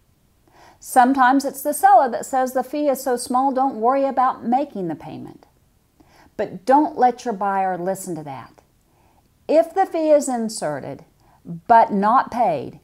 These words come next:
there is no extension to the option period. The buyer must pay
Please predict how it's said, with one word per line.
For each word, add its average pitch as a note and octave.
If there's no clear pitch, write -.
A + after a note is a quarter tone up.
there F#3
is B3
no G#3+
extension E3+
to E3
the E3+
option F#3
period. C3
The F#3
buyer A3+
must A3
pay D#3